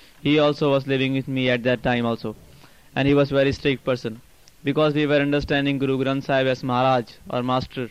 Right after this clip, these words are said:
or God। At the, in the winters, we would put the comforters on the Guru Granth Sahib, saying that it is very chilly outside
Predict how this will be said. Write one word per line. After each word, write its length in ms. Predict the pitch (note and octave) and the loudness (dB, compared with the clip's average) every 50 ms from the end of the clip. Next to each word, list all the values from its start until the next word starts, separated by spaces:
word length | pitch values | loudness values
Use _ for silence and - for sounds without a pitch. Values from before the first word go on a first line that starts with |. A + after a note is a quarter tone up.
| - - | -12 -10
or 120 | - B2+ A#2+ | -8 -6 -2
God। 300 | A#2 C3 C3 B2+ A#2 - - - - - - - - - - - - - - - - - - - - _ - - | 0 0 2 0 0 -2 -8 -20 -20 -20 -20 -20 -20 -20 -20 -20 -20 -20 -20 -20 -20 -20 -20 -20 -20 _ -12 -10
At 120 | C#3+ B2+ | -6 -4
the, 140 | C3+ D3 - | -2 -2 -2
in 160 | - D3 D3 | -2 -4 -2
the 340 | C#3 D3 D3 D3 D3 C#3 C#3 C3+ | 0 0 2 2 0 -2 -2 -2
winters, 540 | D3 D3 D3 C#3+ D#3+ D3+ C3+ - - - - - - - C3 | -2 -2 0 2 2 2 0 0 -4 -14 -16 -16 -16 -8 -4
we 140 | B2+ C#3+ | 0 0
would 240 | C#3+ C#3 C#3+ C3+ A#2+ - - - - - - - - - _ - - - - _ - - - - - - | 2 2 2 0 -2 -6 -18 -20 -20 -20 -20 -20 -20 -20 _ -20 -20 -20 -20 _ -20 -20 -18 -16 -8 -2
put 400 | - D3+ D3 C3+ A#3 - - - - | 0 0 0 0 -4 -14 -18 -18 -12
the 260 | C#3 B2+ C3+ C3 B2+ | -6 -4 -2 -2 -2
comforters 600 | - - C#3+ C#3+ D3+ D3+ C#3+ B2+ D3 C#3 C3 - - | -2 -2 -2 0 0 0 2 2 2 2 0 0 -4
on 380 | - C3+ C3+ C3+ C3+ C3 C3 - - - - - _ - | -4 -2 0 0 0 -2 -4 -10 -14 -20 -20 -20 _ -12
the 180 | - C3 C3+ | -6 -4 -2
Guru 200 | B2 C3 C#3 C#3 C3 C3+ | 0 0 2 2 2 0
Granth 180 | C#3 C#3 C3+ | 0 0 0
Sahib, 220 | - C#3+ C3 C3 - | 0 0 0 0 0
saying 260 | - C#3+ C3+ C3+ C3+ | -2 -2 -2 0 0
that 140 | C3 C3 B2+ | 0 0 0
it 100 | C3 A#2+ | -2 -4
is 120 | C3 C3 | -4 -4
very 200 | - C3+ C3 C3 | -2 0 0 0
chilly 300 | B2+ - - C3+ C3+ C3+ C3+ | -2 -2 -4 -2 0 2 2
outside 460 | C3 C3 C3 - - C#3 B2 A#2 | 2 2 0 0 0 -2 -2 -2